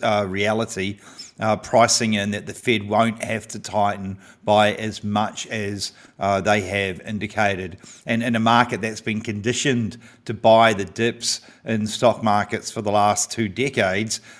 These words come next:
uh, that's all that the market needed, um, to, to send, um, equities higher.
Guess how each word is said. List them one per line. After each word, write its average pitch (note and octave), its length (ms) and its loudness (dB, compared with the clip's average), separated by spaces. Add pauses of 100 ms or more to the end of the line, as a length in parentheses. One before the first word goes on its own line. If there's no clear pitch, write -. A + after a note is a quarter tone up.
(100)
uh, G#2 140 2
that's A2+ 420 0
all G#2+ 200 -2
that G#2+ 120 -4
the G#2 60 -8
market G2+ 420 0
needed, G2+ 460 -2 (260)
um, F#2 600 -4
to, A#2 160 -6
to G#2+ 140 -10
send, F#2+ 380 -4
um, F#2 680 -8
equities F#2+ 380 -8
higher. F#2+ 460 2